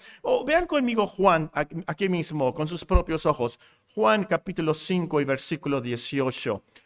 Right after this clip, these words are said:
Juan capítulo cinco y versículo dieciocho. Nuestro Señor Jesucristo ha sanado a un paralítico de Betesda, un, un gran milagro, y al final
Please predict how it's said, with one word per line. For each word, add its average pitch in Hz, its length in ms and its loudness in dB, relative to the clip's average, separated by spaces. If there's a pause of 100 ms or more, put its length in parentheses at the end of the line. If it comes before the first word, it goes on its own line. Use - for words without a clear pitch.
(280)
Juan 175 380 2
capítulo 143 500 -2
cinco 147 680 -2 (180)
y 147 140 0
versículo 135 800 0 (200)
dieciocho. 131 880 -2 (2750)
Nuestro 160 240 2
Señor 165 240 2
Jesucristo 208 1000 2 (520)
ha 143 120 2
sanado 156 480 2
a 147 240 2
un 156 120 0
paralítico 175 760 2
de 165 80 0
Betesda, 160 680 0
un, 160 180 -4
un 165 280 0
gran 156 280 2
milagro, 160 640 0
y 160 100 -2
al 160 160 0
final 175 580 2